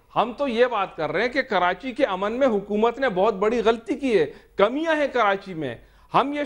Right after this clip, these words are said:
سمجھتے ہیں کہ گورنمنٹ کا بھی ہم، we are not washing the face of the government also۔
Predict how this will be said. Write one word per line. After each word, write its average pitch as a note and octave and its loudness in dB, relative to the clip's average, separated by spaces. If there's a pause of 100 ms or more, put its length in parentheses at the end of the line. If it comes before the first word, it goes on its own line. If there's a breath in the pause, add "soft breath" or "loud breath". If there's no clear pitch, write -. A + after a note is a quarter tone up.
سمجھتے A#3 -2
ہیں D4+ -6
کہ D4+ 0 (120)
گورنمنٹ B3 0
کا C#4+ 2
بھی C#4 -2
ہم، C4 -2 (360 soft breath)
we C#3+ -4
are B3+ 4
not C4 -2
washing G#3 -2
the C#4+ -2
face C4+ 2
of B3+ -8
the G#3+ 2
government D#4 -2
also۔ E3+ -2